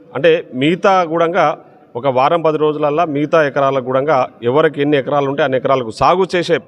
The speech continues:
పొలాలకే ఈ పంట పెట్టుబడి సహాయం అందించాలని చెప్పేసి ఈరోజు ప్రభుత్వం ని-, కృత నిశ్చయంతో ఆ రైతు భరోసా కూడా వేయడం already స్టార్ట్ చేసినాము.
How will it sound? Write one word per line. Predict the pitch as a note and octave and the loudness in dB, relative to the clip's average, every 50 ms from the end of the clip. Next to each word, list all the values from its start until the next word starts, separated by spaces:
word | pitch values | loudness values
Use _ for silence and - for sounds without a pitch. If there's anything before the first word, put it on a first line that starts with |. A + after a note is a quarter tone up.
| - _ _ _ _ - - | -14 _ _ _ _ -8 -4
పొలాలకే | C3+ C#3 D3+ D3+ D#3 D#3 C3+ D#3+ D#3 C3 C3+ - - _ _ - _ - | 0 2 2 2 2 0 -2 -2 -2 -2 -4 -4 -8 _ _ -20 _ -12
ఈ | B2 B2+ | -8 -8
పంట | A#2+ - B2+ B2+ C3 D3 | -4 -2 -2 -2 0 -2
పెట్టుబడి | C3+ C3 D3 C3 C#3 C3+ C3+ C3+ C3+ | -2 -2 -4 -6 -4 -2 -2 -2 -2
సహాయం | B2+ - B2 A#2 C3 C3+ C3 B2+ | -2 -4 -2 0 0 0 0 -2
అందించాలని | B2 B2+ B2+ A#2+ - B2 A#2+ A#2+ A#2+ | -2 -4 -4 -2 -2 -2 0 -2 -2
చెప్పేసి | A#2 A#2 G#2 A#2+ A2+ - C#3+ | -4 -6 -6 -8 -8 -6 -4
ఈరోజు | B2+ A#2 B2 A2+ A#2 A2 G2 - - - | 0 0 0 0 -2 -6 -6 -8 -8 -6
ప్రభుత్వం | A2 A2+ A#2+ A#2 C3+ B2 A#2+ | -6 -4 -4 -2 -4 -4 -4
ని-, | A#2 A2 - | -6 -8 -10
కృత | - G#2+ - | -8 -4 -2
నిశ్చయంతో | C3 B2+ B2 A#2 - B2 A#2+ A2+ C3+ A#2+ G#2+ - - - - - - - | -2 -2 -2 -2 -2 -2 0 2 0 0 0 -2 -8 -20 -20 -18 -10 -4
ఆ | A2 A#2 | -2 0
రైతు | A#2 A#2+ B2 C3+ C#3 D#3+ | 0 2 0 0 0 0
భరోసా | B2+ C3 C#3 D#3 D#3 - D#3 D3 | 0 2 2 2 0 0 0 -2
కూడా | C#3+ C#3 C#3 C3+ C#3+ C#3+ B2 A2+ - - _ _ _ _ _ - | -2 -2 -2 -2 0 0 -2 -2 -4 -8 _ _ _ _ _ -4
వేయడం | A2 B2 C3 C3+ C3 C3 B2 | 0 0 0 0 0 -4 -4
already | A2 - - - A#2 B2 C3 C3 A#2+ | -8 -8 -6 -4 -2 -2 -2 -2 -2
స్టార్ట్ | - A#2+ A#2+ B2 A#2+ | 0 0 0 0 0
చేసినాము. | B2 A#2+ - B2+ C3 E3 | -2 -4 -2 -2 -2 -2